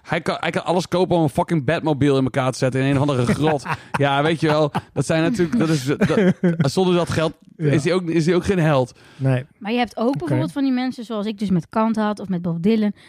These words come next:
Speaker 2: dat je door dat te horen er een soort van atoombom aan inzicht en mogelijkheden in jezelf ontstaat.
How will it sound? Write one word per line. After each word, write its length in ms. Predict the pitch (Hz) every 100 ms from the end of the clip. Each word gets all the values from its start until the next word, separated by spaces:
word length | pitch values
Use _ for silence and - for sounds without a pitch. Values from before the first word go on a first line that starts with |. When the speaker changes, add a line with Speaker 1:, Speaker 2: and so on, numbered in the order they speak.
| - -
Speaker 2:
dat 200 | 208 -
je 280 | 220 202 160
door 240 | 226 269
dat 160 | 262 -
te 80 |
horen 580 | 202 185 214 240 262 247
er 80 | 233
een 80 | 202
soort 200 | 214 -
van 180 | 196 190 _ _ _
atoombom 840 | 202 202 - 240 269 254 220 226 -
aan 180 | 202 202
inzicht 500 | 220 226 208 208 -
en 120 | 202
mogelijkheden 680 | 208 208 202 190 185 180 185
in 80 | 185
jezelf 360 | 180 180 170
ontstaat. 480 | 196 - 165 156 -